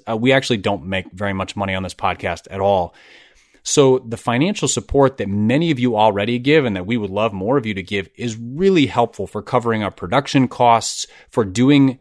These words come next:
spin-off things like our sports show, for doing live events,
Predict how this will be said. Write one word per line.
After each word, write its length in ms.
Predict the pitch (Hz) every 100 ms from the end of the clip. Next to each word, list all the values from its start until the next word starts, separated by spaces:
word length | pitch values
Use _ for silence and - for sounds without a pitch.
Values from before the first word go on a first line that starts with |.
| -
spin-off 480 | - - 127 139 -
things 320 | 139 135 127
like 160 | 107 87
our 100 | 82
sports 400 | - 135 143 -
show, 320 | 143 131 127
for 140 | 110
doing 240 | 117 104 95
live 280 | 107 117
events, 360 | 120 127 127